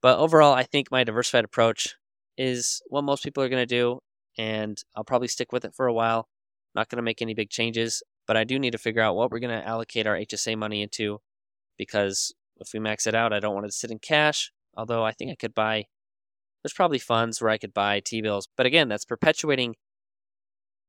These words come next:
irrational government spending and buying up government debt, and I don't know if I wanna be complicit with all that entails. So it's tough to know what to do at this point, and I'll do more research. I'll share what I learn and try to share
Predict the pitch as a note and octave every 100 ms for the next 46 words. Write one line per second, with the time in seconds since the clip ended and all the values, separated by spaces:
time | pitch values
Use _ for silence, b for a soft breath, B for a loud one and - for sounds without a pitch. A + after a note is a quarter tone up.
0 | _ _ _ A#2+ C3 C#3+ - C3 A#2+ B2
1 | A#2 - - B2+ A2+ G#2 G2+ G2+ A2+ A#2
2 | A#2 A2 G#2 A2+ A2 G#2 F#2+ A#2+ G2+ G#2+
3 | A2 C#3 C#3+ C#3+ D3 D3 C#3+ C3+ A#2+ -
4 | C#3 A2+ - G2+ - - A2+ A2 G#2 E2+
5 | - - G#2+ G2+ - - - - G#2 G2+
6 | - _ _ _ _ _ _ _ _ C3+
7 | - F#3+ F#3 A#2 - - B2+ A#2+ A#2 A2+
8 | A#2 A2+ G2+ G2 G2 - G2+ F#2+ - -
9 | G#2+ G#2+ A#2 C3 B2+ B2 A#2+ - A#2+ A2
10 | - B2 - C#3+ B2+ A#2+ A#2+ A2+ A2 A#2
11 | - A#2 A2 G#2+